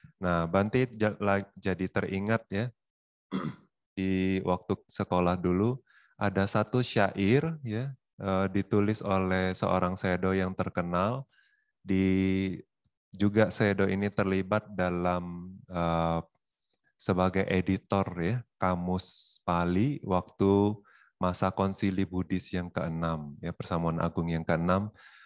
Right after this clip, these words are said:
beliau terlibat, ya, namanya Taumyo Sedo atau Mahagandayung Sedo atau, eh, Sedo Janaka Biwangsa yang menulis buku,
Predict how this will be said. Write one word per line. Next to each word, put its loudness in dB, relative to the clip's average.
beliau 4
terlibat, 2
ya, 0
namanya -2
Taumyo 2
Sedo -2
atau -2
Mahagandayung -2
Sedo 0
atau, 0
eh, -4
Sedo 2
Janaka -2
Biwangsa -2
yang 0
menulis 0
buku, 0